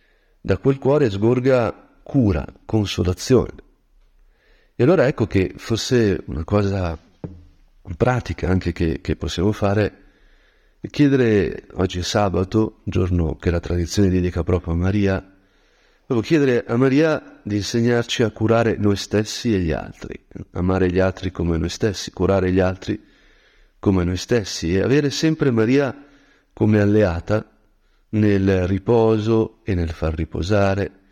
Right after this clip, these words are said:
nel nutrire e nel nutrirci, nel programmare e nell'aiutare gli altri a programmare, avere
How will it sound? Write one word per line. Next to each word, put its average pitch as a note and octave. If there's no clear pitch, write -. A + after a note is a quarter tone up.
nel G2+
nutrire F#2+
e D#2+
nel D#2
nutrirci, G2
nel G2+
programmare F2+
e F#2
nell'aiutare F2+
gli F#2
altri F2
a -
programmare, F#2+
avere A#2